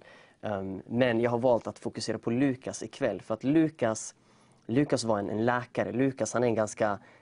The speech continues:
en väldigt smart kille. Lite logisk, vetenskaplig. Eh, vilket passar dig och mig svenskar ganska bra. Att, för han är väldigt genomgående i sättet han beskriver och berättar om Jesu uppståndelse. Men så vi kommer då se, vad säger Lukas tjugofyra?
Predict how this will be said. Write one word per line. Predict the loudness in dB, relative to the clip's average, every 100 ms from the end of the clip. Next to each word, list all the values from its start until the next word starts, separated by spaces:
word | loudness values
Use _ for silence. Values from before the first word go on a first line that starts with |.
| _
en | -4
väldigt | -2 -2
smart | 0 2 2 0 -6
kille. | -6 -4 -2
Lite | -4 0 0
logisk, | 2 2 4 4 4 0 -2 -2
vetenskaplig. | 2 2 4 2 2 2 2 2 -6 -6 -6
Eh, | -6
vilket | -6 -6
passar | -2 -2 2 2 2
dig | 2 4 4
och | 4
mig | 2
svenskar | 0 0 2 2 0
ganska | 0 0
bra. | 2 4 4
Att, | 2 -6 -16 -20 -20 -2
för | 2
han |
är | 4
väldigt | 6
genomgående | 6 6 6 6 4 2
i |
sättet | 0 -4 -6 -6 -2
han | -2
beskriver | -2 -2 0 2 0
och | 0
berättar | 0 0 -2
om | -2
Jesu | -4 -6
uppståndelse. | -4 -4 -4 -6 -8 -8 _ _ -20 -20 -20 -18 0
Men | 4 4 4
så | 2 2
vi | 2
kommer | 4 4 4
då | 4 2 0 _ -10
se, | 0 2 2
vad | 4 2
säger | 2 2 2 2 -2 0
Lukas | 0 0 -2 -6 -4
tjugofyra? | -6 -4 -2 -2